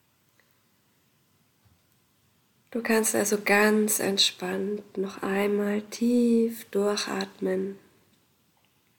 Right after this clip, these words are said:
Seufze auch gern noch mal hier. Schön im Bett.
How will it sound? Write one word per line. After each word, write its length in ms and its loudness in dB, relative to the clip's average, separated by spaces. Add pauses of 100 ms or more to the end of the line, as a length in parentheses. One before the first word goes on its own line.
(1900)
Seufze 720 4
auch 180 -6
gern 280 2
noch 240 -2
mal 160 0
hier. 320 0 (2500)
Schön 540 6
im 160 0
Bett. 380 -8